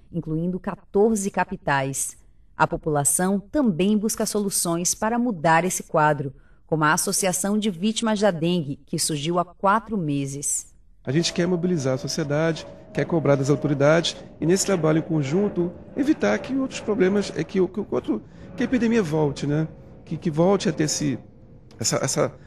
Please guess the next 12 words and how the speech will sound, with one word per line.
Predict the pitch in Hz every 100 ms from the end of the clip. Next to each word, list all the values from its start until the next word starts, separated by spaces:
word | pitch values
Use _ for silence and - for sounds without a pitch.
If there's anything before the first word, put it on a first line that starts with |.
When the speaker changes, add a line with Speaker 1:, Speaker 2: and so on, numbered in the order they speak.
| -
Speaker 2:
absurdo, | 143 - - 220 175 147
né, | 151
que | 143
foi | - 156
com | 170 175
um | 160
número | 170 175
tão | - 220 240
grande | 180 185
de | 170
pessoas | 170 151 156
infectadas | 160 165 - 151 143 -